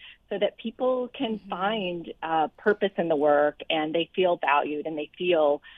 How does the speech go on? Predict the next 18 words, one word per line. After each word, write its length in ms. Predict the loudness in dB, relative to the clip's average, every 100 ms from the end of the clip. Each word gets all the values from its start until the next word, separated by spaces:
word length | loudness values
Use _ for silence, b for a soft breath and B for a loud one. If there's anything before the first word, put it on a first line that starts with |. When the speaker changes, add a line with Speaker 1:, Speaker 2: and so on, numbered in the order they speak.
| B -8
Speaker 1:
like 200 | -8 -4
they're 120 | -6
contributing 680 | -6 -10 -8 -6 -4 -4 -6
to 160 | -10 -14
success. 420 | -16 _ -6 -6 -6
Speaker 2:
You 120 | -6
know, 80 | -4
I'm 120 | -4
curious 460 | -6 -8 -6 -6 -4
about 320 | -2 0 -2
the 60 | -4
most 300 | -2 -2 -4
compelling 800 | -10 -10 -6 -4 -2 -4 -6 -4
ways, 440 | -2 -2 -4 -10
the 80 | -6
most 300 | -4 -4 -6
compelling 640 | -12 -12 -16 -10 -8 -6
examples 1000 | -6 -6 -8 -6 -4 -4 -4 -6 -8 -14